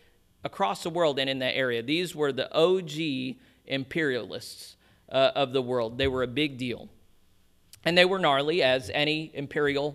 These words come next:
power is. Uh, and they had a series of campaigns. You see the dark areas where they started out. You see the light areas where they spread to. And you'll see there are different dates. You might not be able to see it, actually.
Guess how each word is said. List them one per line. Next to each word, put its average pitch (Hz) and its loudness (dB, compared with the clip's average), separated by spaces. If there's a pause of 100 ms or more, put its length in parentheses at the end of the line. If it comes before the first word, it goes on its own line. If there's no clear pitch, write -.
(180)
power 120 0 (360)
is. 147 0 (340)
Uh, 147 6
and 156 2
they 214 4
had 202 4
a 180 2
series 220 -2
of - -4
campaigns. 170 -2
You 139 -6
see 151 -4
the 127 -4
dark 185 4
areas 202 2
where 175 0
they 175 0
started 170 2
out. 135 2
You 143 -6
see 151 -6
the 135 -6
light 156 4
areas 135 0
where 143 0
they 127 -4
spread 185 -2
to. 127 -6 (280)
And 170 -2
you'll 180 2
see 175 -6
there 180 0
are - -6
different 151 -2
dates. 165 0 (160)
You 143 -6
might 147 0
not 127 -4
be 131 -2
able 120 -4
to 117 -12
see 131 -8
it, 117 -6
actually. 120 -10